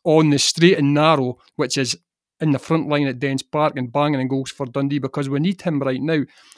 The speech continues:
I still don't think, obviously, he's up to fitness yet. I think, unfortunately, he, he has got an, a, an ankle issue.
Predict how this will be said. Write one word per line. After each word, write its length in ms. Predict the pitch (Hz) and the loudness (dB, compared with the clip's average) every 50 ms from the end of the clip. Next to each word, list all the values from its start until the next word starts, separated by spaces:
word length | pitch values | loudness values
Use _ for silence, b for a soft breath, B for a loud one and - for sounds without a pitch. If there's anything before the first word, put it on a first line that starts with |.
| b b | b b
I 80 | b 143 | b -2
still 180 | - - 220 185 | 2 4 4 4
don't 200 | 156 156 143 - | 4 2 0 2
think, 220 | - 156 151 - | 0 2 2 4
obviously, 540 | 165 175 170 156 147 - - 151 139 139 - | 4 2 4 2 0 0 0 -2 -2 -2 -2
he's 340 | - 147 139 180 165 127 156 | -2 -4 -4 -2 -2 -2 -2
up 140 | - - - | -2 -4 -6
to 60 | 127 | -12
fitness 500 | - - - 180 - 202 170 - - - | -6 -2 -2 0 0 0 -2 0 0 0
yet. 140 | 143 123 110 | 0 -2 -2
I 60 | 135 | -2
think, 220 | - - 165 - | -4 -4 -4 -4
unfortunately, 720 | - 156 151 127 - 175 180 175 170 156 143 139 131 127 139 - | -4 -4 -4 -2 0 2 2 2 0 -2 -4 -4 -4 -4 -6 -8
he, 220 | - 143 143 - - | -8 -8 -8 -8 -6
he 100 | - 147 | -4 -2
has 180 | 135 151 160 143 | 0 0 0 0
got 160 | 131 139 131 | 0 -2 0
an, 80 | 139 135 | 0 -2
a, 360 | 135 - - - 160 139 139 - | -4 -4 -8 -8 -8 -8 -6 -6
an 100 | - 131 | -2 0
ankle 320 | 135 147 160 - - 143 | 2 2 2 2 0 -4
issue. 260 | 135 123 - 143 127 | -4 -2 -4 -6 -6